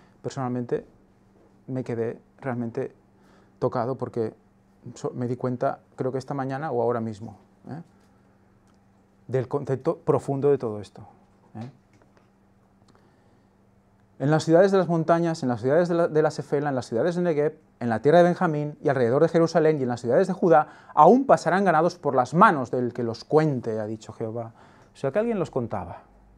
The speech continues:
En Watchover,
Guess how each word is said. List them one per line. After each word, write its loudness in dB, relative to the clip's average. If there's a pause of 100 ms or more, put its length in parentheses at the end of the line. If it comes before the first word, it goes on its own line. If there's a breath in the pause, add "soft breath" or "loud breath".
(4000)
En 0
Watchover, 4